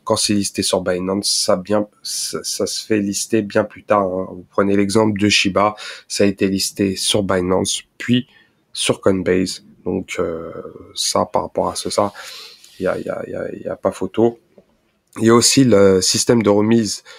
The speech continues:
de négociation, hein. Le B N B vous permet également d'obtenir une rédu-, une réduction de cinquante pour cent sur les frais de négociation. Et bien sûr, dépenser du B N B, vous pouvez l'utiliser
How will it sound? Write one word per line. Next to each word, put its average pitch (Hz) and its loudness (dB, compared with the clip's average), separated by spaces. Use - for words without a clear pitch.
de 90 -6
négociation, 101 -2
hein. 92 -6
Le 87 -10
B 87 -6
N 98 0
B 95 -2
vous 98 -2
permet 101 0
également 101 -2
d'obtenir 101 -4
une 90 -10
rédu-, 98 -4
une 95 -6
réduction 113 0
de 92 -2
cinquante 104 -2
pour 98 -12
cent 110 -2
sur - -6
les 87 -8
frais - 0
de 101 0
négociation. 95 -2
Et - -14
bien 82 -6
sûr, 101 0
dépenser 90 -6
du 90 -10
B 98 0
N 90 2
B, 92 0
vous 104 0
pouvez 101 2
l'utiliser 98 0